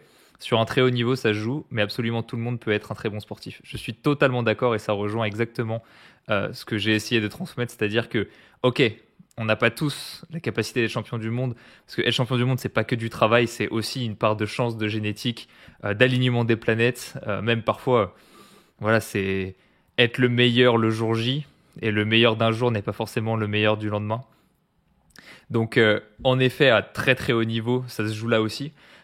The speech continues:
Euh, comme je, un sujet que j'aime, dont j'aime bien parler, ça va être, voilà, les petits avantages biomécaniques en fonction de la longueur de vos segments, de l'insertion musculaire, et cetera, que vous pouvez avoir. Mais ça n'empêche pas du tout d'être un très, très bon sportif, de,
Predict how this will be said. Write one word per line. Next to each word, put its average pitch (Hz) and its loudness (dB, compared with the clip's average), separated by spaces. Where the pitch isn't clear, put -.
Euh, 76 -12
comme 101 -10
je, 120 -12
un - -12
sujet 110 -2
que 107 -8
j'aime, 104 -6
dont 107 -6
j'aime 107 -2
bien 110 2
parler, 113 2
ça 107 -8
va 98 -4
être, 98 -6
voilà, 107 -2
les 101 -6
petits 117 -6
avantages 107 0
biomécaniques 123 2
en 117 -2
fonction 110 -8
de 110 -4
la 104 2
longueur 110 0
de 107 -4
vos 107 -2
segments, 110 -4
de 101 -2
l'insertion 110 -4
musculaire, 113 0
et 107 0
cetera, 107 -2
que 107 -6
vous 107 -8
pouvez 107 -4
avoir. 110 2
Mais - -8
ça - -10
n'empêche 98 -6
pas 107 0
du 107 -8
tout 127 -10
d'être 107 -2
un 98 -4
très, - -4
très - -2
bon 104 -8
sportif, - -10
de, - -12